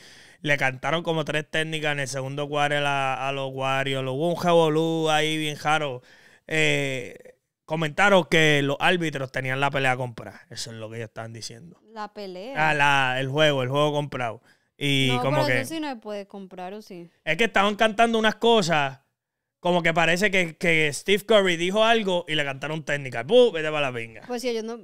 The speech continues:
Speaker 2: es que obvio, ellos saben que ellos no pueden hablar.
Speaker 1: En una parte,
Speaker 2: ¿Pa' qué hablan?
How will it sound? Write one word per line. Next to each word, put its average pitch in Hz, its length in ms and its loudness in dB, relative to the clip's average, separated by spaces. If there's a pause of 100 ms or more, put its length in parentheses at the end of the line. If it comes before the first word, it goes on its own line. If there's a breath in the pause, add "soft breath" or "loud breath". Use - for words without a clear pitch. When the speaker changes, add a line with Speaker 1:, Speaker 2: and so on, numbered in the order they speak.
Speaker 2:
es 254 100 -10
que 294 160 -4
obvio, 320 480 -4
ellos 254 160 -6
saben 311 220 -8
que 330 60 -12
ellos 269 160 -10
no 240 100 -12
pueden 285 220 -8
hablar. 202 280 -8
Speaker 1:
En 165 140 0
una 180 220 4
parte, 196 640 2
Speaker 2:
¿Pa' 233 120 -4
qué 254 120 -6
hablan? 208 420 -6